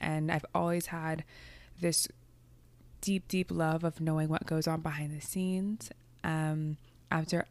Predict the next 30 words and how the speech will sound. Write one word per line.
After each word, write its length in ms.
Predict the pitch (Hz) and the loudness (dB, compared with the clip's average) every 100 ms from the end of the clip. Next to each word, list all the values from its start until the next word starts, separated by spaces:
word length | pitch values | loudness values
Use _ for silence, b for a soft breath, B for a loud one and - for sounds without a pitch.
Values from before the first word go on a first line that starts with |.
| - | 0
every 320 | 160 165 170 | 2 2 0
film 640 | - - 156 151 156 180 196 B B B B B - - | -2 -4 -2 0 -2 -4 -6 B B B B B -8 0
that 160 | 165 | 2
I 160 | 160 151 | 4 2
watch, 420 | 151 143 156 - | 2 0 -2 -2
I 120 | 165 - - | -4 -4 0
always 520 | 160 151 165 175 170 | 2 2 2 0 0
research 500 | 170 156 170 160 - | 0 2 2 0 -2
the 140 | 156 - - | -8 -8 -6
actors 800 | 220 226 - 233 226 226 226 208 | -6 -6 -4 -2 0 2 0 0
and 100 | 175 | -2
the 60 | |
behind 340 | 156 151 165 143 | -2 -4 -4 -4
the 80 | 151 | -6
scenes 540 | - 202 196 196 - | -4 2 4 4 0
footage. 720 | - 185 180 175 175 175 170 - | 2 4 6 6 6 4 0 -2
I'm 240 | 151 156 - - | -2 -2 -4 -6
always 520 | - 165 175 190 196 - | 0 2 4 4 2 2
into 880 | 170 160 156 - - 160 156 151 - - - - - - - - - B B B B B B - 190 | 0 2 2 0 2 4 4 2 -2 -12 -14 -10 -12 -12 -16 -12 -12 B B B B B B -14 0
behind 600 | 185 170 - 170 165 165 | 2 2 0 0 2 2
the 60 | |
camera 500 | 160 - 160 151 156 | 0 0 0 2 0
things, 500 | 147 - - - - - | 0 -2 -2 -4 -8 -2
you 160 | 160 | 2
know, 160 | 160 156 | 2 2
what 400 | 151 156 165 - | 2 4 4 6
goes 240 | 180 175 | 2 2
into 380 | - 160 160 - | 0 -2 -2 -2
making 420 | 165 156 160 156 | -4 -2 -2 -2
this 220 | 151 143 | -2 -4